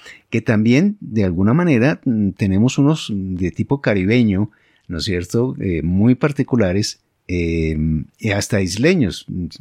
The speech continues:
San Andrés y Providencia no sería lo que son hoy si no hubiera estado los bosques típicos de esas islas, eh, en esa zona del Caribe. Contémosle un poquito a nuestros oyentes, uh, de esa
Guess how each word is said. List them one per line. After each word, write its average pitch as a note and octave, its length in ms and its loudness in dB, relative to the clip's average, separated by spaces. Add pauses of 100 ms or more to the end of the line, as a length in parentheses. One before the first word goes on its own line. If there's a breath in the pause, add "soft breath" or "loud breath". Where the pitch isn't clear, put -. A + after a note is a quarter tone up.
San G2 240 0
Andrés A2+ 480 0
y G#2 100 -2
Providencia G2 580 0
no A#2+ 120 0
sería A2+ 280 0
lo A2+ 140 0
que A#2+ 80 0 (140)
son G2 260 0
hoy G#2 180 2 (300 loud breath)
si - 180 -2
no F2 120 0
hubiera F#2 200 2
estado F#2+ 380 -2
los F#2 160 0
bosques F#2 600 -2
típicos G#2 440 -2
de E2 140 -2
esas G2 320 -4
islas, E2+ 380 -4 (340 soft breath)
eh, E2 380 -2
en E2 160 -2
esa E2 180 -2
zona F#2 280 -2
del D2+ 140 -4
Caribe. G2 440 -4 (500 soft breath)
Contémosle D3+ 380 2
un F#3+ 40 0
poquito E3+ 320 0
a F3 40 0
nuestros A#2 320 0
oyentes, G2+ 580 -2
uh, G#2+ 180 0 (140)
de F#2+ 260 0
esa B2+ 380 -2